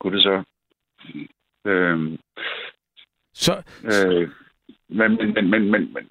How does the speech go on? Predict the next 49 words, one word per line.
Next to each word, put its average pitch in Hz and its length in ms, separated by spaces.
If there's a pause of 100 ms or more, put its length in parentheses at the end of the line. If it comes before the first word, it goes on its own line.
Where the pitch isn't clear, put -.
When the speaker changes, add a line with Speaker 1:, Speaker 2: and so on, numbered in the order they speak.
(800)
Speaker 1:
altså, 117 180 (400)
hun 143 160 (100)
fylder 156 180
noget 151 260
ind 135 180
i 135 40
mig, 135 200
som, 127 300
øh, 113 240 (360)
der 135 100 (120)
på 147 60
en 147 60
eller 139 140
anden 143 120
måde 147 160
gør 131 160
mig 120 180
glad. 120 300 (300)
Speaker 2:
Men 104 100
hvor 98 100
er 95 120
det 117 80
Speaker 1:
Selvom 113 100
hun - 20
ikke - 40
Speaker 2:
skønt. - 160
Speaker 1:
er - 80
der. - 160 (1300)
Ja, 123 100
Speaker 2:
Hvor 123 100
er 120 80
det - 80
Speaker 1:
det 131 40
er 131 40
Speaker 2:
skønt. - 120
Speaker 1:
det - 80
faktisk. - 360 (720)
Speaker 2:
Og, - 100
Speaker 1:
Ja. 127 140 (180)
Speaker 2:
og, - 180
og 123 100
så 180 120
kan 185 120
man 160 100
så 143 160
sige, 127 420 (880)
så 170 240
er 143 140
du 131 340